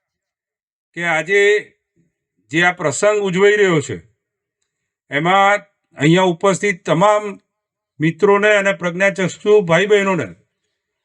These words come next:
મારી વિનંતી છે કે આપણે સૌ આજે માતાજીને પ્રાર્થના કરીએ, મેલડી માના આશીર્વાદ મળે અને દીકરી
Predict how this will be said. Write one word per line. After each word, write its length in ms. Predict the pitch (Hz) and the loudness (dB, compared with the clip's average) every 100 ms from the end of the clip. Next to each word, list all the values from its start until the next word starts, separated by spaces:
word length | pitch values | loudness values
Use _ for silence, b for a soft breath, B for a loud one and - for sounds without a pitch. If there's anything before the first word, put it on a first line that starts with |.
| _ 139 | _ -2
મારી 220 | 156 185 | -2 0
વિનંતી 500 | 175 180 208 190 196 | -2 -2 -2 -4 0
છે 120 | 202 | 0
કે 80 | 196 | 2
આપણે 360 | 180 170 202 | 0 0 0
સૌ 280 | 190 - 208 220 | 0 0 2 2
આજે 300 | 202 190 196 | 0 -2 -6
માતાજીને 540 | 175 170 196 185 196 | -6 -6 -6 -6 -8
પ્રાર્થના 440 | 185 175 156 208 214 | -4 -4 -4 -2 0
કરીએ, 380 | 208 202 190 | 0 0 -2
મેલડી 340 | 170 165 175 190 | -2 -2 0 0
માના 300 | 185 185 180 | 0 2 0
આશીર્વાદ 440 | 156 202 202 208 | 0 0 0 0
મળે 220 | 196 202 | -2 -4
અને 140 | 196 185 | -4 -4
દીકરી 640 | 170 165 202 208 190 160 | -8 -8 -4 -4 -4 -8